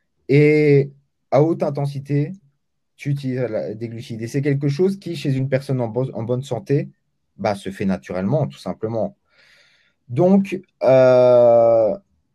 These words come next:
je dirais que ce concept de flexibilité métabolique, euh, c'est pas vraiment utiliser les, les deux fu-, les deux fuels en même temps.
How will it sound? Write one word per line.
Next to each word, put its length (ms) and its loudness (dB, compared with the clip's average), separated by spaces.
je 140 -2
dirais 420 0
que 460 2
ce 160 -10
concept 320 -8
de 100 -2
flexibilité 1120 -6
métabolique, 840 -4
euh, 1200 2
c'est 240 -6
pas 120 2
vraiment 580 -2
utiliser 600 -2
les, 180 0
les 300 -2
deux 220 -2
fu-, 260 -16
les 100 0
deux 200 -2
fuels 300 -6
en 60 2
même 260 0
temps. 320 0